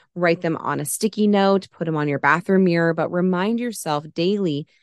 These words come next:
that these attributes live within you and you can tap into them anytime. They're always there.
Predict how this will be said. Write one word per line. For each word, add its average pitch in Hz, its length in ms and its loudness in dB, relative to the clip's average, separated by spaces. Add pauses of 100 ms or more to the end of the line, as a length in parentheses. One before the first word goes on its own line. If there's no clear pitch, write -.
(160)
that 185 160 -4
these 277 360 0
attributes 185 720 -4
live 180 400 0
within 185 500 -6
you 135 220 -10
and 170 240 -10
you 294 260 0
can 277 180 -6
tap 226 300 -2
into 262 220 -2
them 170 180 -4
anytime. 220 640 -4
They're 160 200 -10
always 214 380 -2
there. 180 320 -10